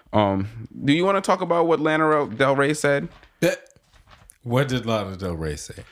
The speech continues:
Speaker 1: Um, well, she went off on a, on a relatively long tirade that I will paraphrase right now.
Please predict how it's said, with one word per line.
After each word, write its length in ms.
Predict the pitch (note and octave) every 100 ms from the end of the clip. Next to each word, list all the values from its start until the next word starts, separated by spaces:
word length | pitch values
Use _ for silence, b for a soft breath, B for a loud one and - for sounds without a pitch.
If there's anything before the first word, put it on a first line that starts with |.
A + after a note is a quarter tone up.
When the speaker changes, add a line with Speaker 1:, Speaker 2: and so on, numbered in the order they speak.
| B B -
Speaker 1:
Um, 500 | A#2+ A#2+ A#2 A2+ - _ -
well, 160 | C3+ C3
she 160 | -
went 200 | G3+ F#3+
off 220 | E3 D3+ B2+
on 120 | B2
a, 180 | G#2 F#2
on 160 | G#2+
a 260 | G2 F#2+ D2 - -
relatively 640 | G2+ A#2 A#2+ A#2+ G2+ G2+ G2
long 260 | F#2+ F#2+
tirade 460 | F#2+ F2+ F2+ F2+ F2+
that 100 | E2+
I 140 | F#2
will 400 | F#2 F2+ F2+ F2 -
paraphrase 880 | - - B2 F#2+ - - C2 C2 -
right 180 | D2+ B1+
now. 360 | C#2 A1 G#1+